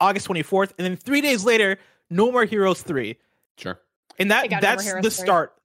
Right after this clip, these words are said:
Speaker 1: That's the start of it. That's the start of, of when things start to fuck me, because I don't think I'm gonna be able to beat Kena Bridge of Spirits, depending on how long the game is, depending on how much, uh, other things I have going on, by the time I get to No More Heroes three.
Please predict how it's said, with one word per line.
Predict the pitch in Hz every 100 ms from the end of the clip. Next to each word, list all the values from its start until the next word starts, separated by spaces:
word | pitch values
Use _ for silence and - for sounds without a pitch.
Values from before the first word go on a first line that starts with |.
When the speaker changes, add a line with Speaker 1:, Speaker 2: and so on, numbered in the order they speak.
| _ -
Speaker 1:
That's | 185
the | 254
start | - 170 131
of |
it. | 98 - _ _ _ _
That's | 175 220
the | 233
start | 214 208 156
of, | 156
of | 143 147
when | 160 147
things | 170 170
start | - 156
to | 139
fuck | - 131 120
me, |
because | 113 139 175 -
I | 196
don't | 226 -
think | 185 190 _
I'm | 175
gonna | 165
be | 160
able | 151
to | 151
beat | - 170 147 -
Kena | 170 143
Bridge | 139 123
of |
Spirits, | - 143 127 120 - -
depending | 220 285 262
on |
how | 220
long | 190 175
the | 170
game | 165 165
is, | 165 151
depending | 165 185
on | 160
how |
much, | 147 - - -
uh, | 135 123 127
other | 143
things | 131 131
I | 127
have | 123
going | 131 120
on, | 117 110 117 _ _ _
by | 180 175
the |
time | 151 160
I | 139
get | 135
to | 139
No | 123
More | 117
Heroes | 110 110
three. | 135 98